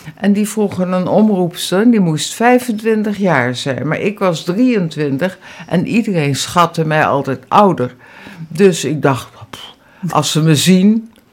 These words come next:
Maar nee hoor, ik kreeg een keurige brief.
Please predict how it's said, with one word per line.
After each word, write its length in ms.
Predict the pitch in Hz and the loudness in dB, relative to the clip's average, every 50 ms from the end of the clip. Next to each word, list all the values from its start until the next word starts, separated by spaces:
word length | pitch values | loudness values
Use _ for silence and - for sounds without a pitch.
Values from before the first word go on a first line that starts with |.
| _ _ - - - - - - - - _ | _ _ -20 -20 -20 -20 -20 -20 -20 -16 _
Maar 200 | - 170 190 202 | 0 2 4 6
nee 260 | 208 214 208 202 185 | 6 6 6 6 6
hoor, 200 | 175 175 190 233 | 6 6 4 4
ik 100 | 285 285 | 4 2
kreeg 320 | - - 208 202 196 165 - | 0 0 0 0 0 0 -4
een 100 | - - | -8 -4
keurige 440 | - 226 240 262 277 269 - 240 208 | 0 2 4 4 2 2 0 -2 0
brief. 460 | 185 214 214 240 262 294 285 - | 0 2 2 4 2 2 0 -4